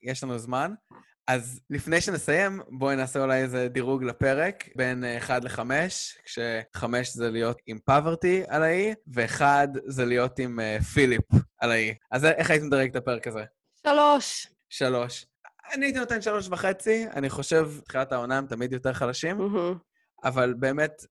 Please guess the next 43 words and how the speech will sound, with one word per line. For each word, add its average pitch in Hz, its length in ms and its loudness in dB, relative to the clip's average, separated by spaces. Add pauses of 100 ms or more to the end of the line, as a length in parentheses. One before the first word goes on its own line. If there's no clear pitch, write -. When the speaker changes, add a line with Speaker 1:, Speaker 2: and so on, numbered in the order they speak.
(160)
Speaker 1:
צריך 123 240 -6
להוריד 120 540 2 (220)
לפחות 120 500 -4
נקודה, 131 320 2
נקודה 123 320 -2
וחצי 120 400 -2
על, 110 140 0 (220)
על 123 100 0
זה 120 200 0
שמישהו 113 960 0
מודח 113 520 0 (200)
בא 117 160 2
משום 117 300 -2
מקום 117 440 0
ואין 107 160 -2
שום 104 160 -8
הסבר. 101 360 -6 (160)
זה 98 120 -12
משאיר 110 260 -2
אותך 123 180 -2
מתוסכל 113 500 2
בתור 110 280 -2
צופה, 143 480 4 (200)
זה 123 180 2
פחות 160 380 4
כאילו 160 280 4
כזה, 131 220 0
"Oh 147 240 -4
my 139 160 2
God, 139 160 4
what?" 135 280 4
ויותר 120 220 -4
כזה, 117 440 -2
Speaker 2:
מה? 247 420 6 (380)
Speaker 1:
"אז, 123 260 0
אז 131 140 0
למה 165 180 6
אני, 180 100 4 (440)
למה 180 240 8
אני 202 80 6
צופה 180 240 6
בפרק 156 520 4
אם, 123 100 0